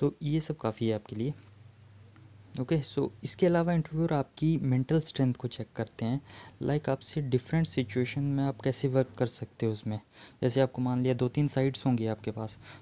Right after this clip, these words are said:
तो आप एक ही टाइम पे कैसे हैंडल करोगे सबको। यही कुछ पॉइंट्स हैं जो रिपीटेडली इंटरव्यू में पूछे जाते हैं।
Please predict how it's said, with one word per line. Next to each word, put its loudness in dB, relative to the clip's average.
तो 0
आप 2
एक 0
ही 2
टाइम 4
पे -2
कैसे -2
हैंडल 0
करोगे -4
सबको। -8
यही 4
कुछ -2
पॉइंट्स 0
हैं 2
जो 2
रिपीटेडली 0
इंटरव्यू 2
में 4
पूछे 2
जाते 2
हैं। 2